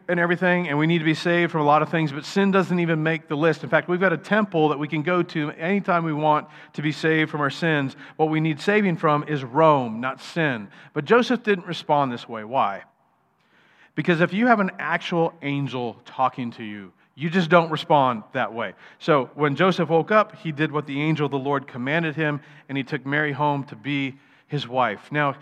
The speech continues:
here's what I want to talk about in, in just a few minutes as we wrap up what's been actually a series,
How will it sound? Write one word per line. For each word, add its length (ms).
here's 260
what 140
I 100
want 240
to 20
talk 220
about 300
in, 280
in 240
just 420
a 40
few 180
minutes 320
as 60
we 140
wrap 340
up 200
what's 160
been 260
actually 440
a 60
series, 640